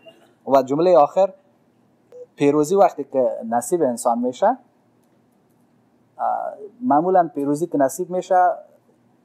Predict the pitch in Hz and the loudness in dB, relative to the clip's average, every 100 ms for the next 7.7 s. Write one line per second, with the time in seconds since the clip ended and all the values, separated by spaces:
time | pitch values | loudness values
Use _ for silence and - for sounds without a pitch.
0 | _ - 127 - 160 139 170 151 143 - | _ -8 -2 0 0 0 2 2 0 -10
1 | 55 55 - _ _ - 113 113 - 135 | -14 -16 -20 _ _ -6 -4 -2 0 -2
2 | - 87 - - _ _ _ _ 117 139 | -4 -20 -20 -20 _ _ _ _ -2 0
3 | 185 175 175 - 143 131 127 - 170 180 | 2 2 0 0 -2 -2 -2 -2 -2 -2
4 | 185 139 139 _ _ _ 131 - 131 127 | -2 -2 -4 _ _ _ -10 -6 -4 -2
5 | 131 185 156 - 123 120 117 - 170 160 | 0 0 0 -4 -8 -4 -2 -2 -4 -2
6 | - 220 _ _ - 110 120 113 - - | -4 -4 _ _ -10 -4 -2 0 0 0
7 | 127 - 135 139 151 156 208 | -2 -2 -4 -4 -8 -6 -8